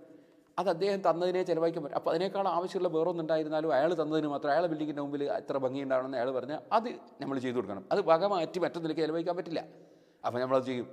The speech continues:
ചിലപ്പോൾ ചിലർ വന്ന് കാണുമ്പോൾ, "ഏയ് ഇവിടെ ഇങ്ങനെ പൈസ ഇടിച്ച് കളയുകയാണെന്ന്" ചിലപ്പോൾ ചിലർ എന്ത് ചെയ്യും, അതിന് സമയത്ത് തെറ്റിദ്ധരിക്കും. അത് കുറ്റക്കാരവരാണ്,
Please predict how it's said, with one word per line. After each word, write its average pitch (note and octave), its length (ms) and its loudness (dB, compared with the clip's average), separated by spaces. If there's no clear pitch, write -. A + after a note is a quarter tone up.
ചിലപ്പോൾ B2+ 260 0
ചിലർ C#3 260 -4
വന്ന് C#3 260 -4
കാണുമ്പോൾ, B2+ 400 -2
"ഏയ് A#2 260 -2
ഇവിടെ A#2 200 0
ഇങ്ങനെ C3+ 260 -2
പൈസ G#2 200 -6
ഇടിച്ച് A2 240 -6
കളയുകയാണെന്ന്" A2+ 560 -2
ചിലപ്പോൾ G2+ 360 -6
ചിലർ G#2 160 -4
എന്ത് F#2+ 140 -8
ചെയ്യും, F#2 200 -6
അതിന് G#2 120 -8
സമയത്ത് G2+ 240 -12
തെറ്റിദ്ധരിക്കും. F#2 460 -12
അത് G#2+ 140 -8
കുറ്റക്കാരവരാണ്, G#2 720 -6